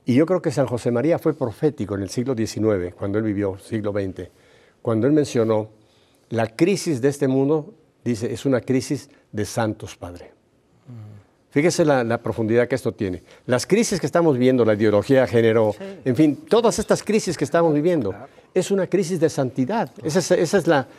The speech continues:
Speaker 1: la, la raíz. Si vamos a hacer un estudio y llegamos a, digamos, a una,
Speaker 2: De
Speaker 1: a una,
Speaker 2: acuerdo.
Speaker 1: como ya, a un diagnóstico, la, la crisis es una crisis de santidad, padre.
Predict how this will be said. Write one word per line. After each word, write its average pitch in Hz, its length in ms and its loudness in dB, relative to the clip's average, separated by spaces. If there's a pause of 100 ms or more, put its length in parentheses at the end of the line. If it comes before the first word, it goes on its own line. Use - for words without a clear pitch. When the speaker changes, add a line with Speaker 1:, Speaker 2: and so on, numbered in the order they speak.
(180)
Speaker 1:
la, 131 240 2
la 135 220 2
raíz. 135 240 2
Si 156 100 2
vamos 185 180 4
a 175 40 2
hacer 180 220 2
un 175 120 6
estudio 165 640 4
y 123 140 2
llegamos 131 400 2
a, 127 180 4
digamos, 131 340 0
a 135 100 4
una, 151 280 2 (260)
Speaker 2:
De 131 140 -14
Speaker 1:
a 113 120 6
una, 147 180 4
Speaker 2:
acuerdo. 113 80 -2
Speaker 1:
como 135 200 2
ya, 139 120 4
a 135 240 0
un 135 80 6
diagnóstico, 131 760 2 (880)
la, 190 220 2
la 170 140 -4
crisis 196 340 2
es 196 140 -4
una 185 160 0
crisis 190 260 0
de 160 100 2
santidad, 180 420 -4
padre. 190 340 -6